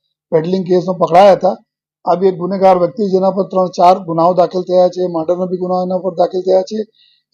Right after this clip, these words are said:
એક આ સામેલ હતા. અને બીજા એક આરોપી છે, જેના નામ છે, અ, વિકાસ આહિર.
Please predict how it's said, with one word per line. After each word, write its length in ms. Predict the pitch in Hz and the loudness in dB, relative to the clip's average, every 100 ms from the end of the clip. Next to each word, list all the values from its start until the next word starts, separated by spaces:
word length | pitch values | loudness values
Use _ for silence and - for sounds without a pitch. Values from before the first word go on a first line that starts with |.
| 165 | 0
એક 100 | 170 | 4
આ 80 | |
સામેલ 380 | 185 185 175 190 | 4 2 0 2
હતા. 320 | 185 220 - - _ _ _ | 2 2 -2 -6 _ _ _
અને 160 | 175 175 | -4 -2
બીજા 320 | 160 170 202 | -2 0 4
એક 260 | 202 196 196 | 6 4 2
આરોપી 400 | 170 170 170 190 | 0 0 -4 -6
છે, 280 | 185 190 214 | -2 0 0
જેના 320 | 175 170 185 | -2 -4 0
નામ 260 | 175 180 | 0 0
છે, 360 | 165 196 190 196 _ _ _ | 0 0 0 -2 _ _ _
અ, 40 | 196 165 165 | 0 2 0
વિકાસ 400 | 156 190 190 - - | 0 4 4 4 0
આહિર. 320 | 160 175 156 | 0 0 -2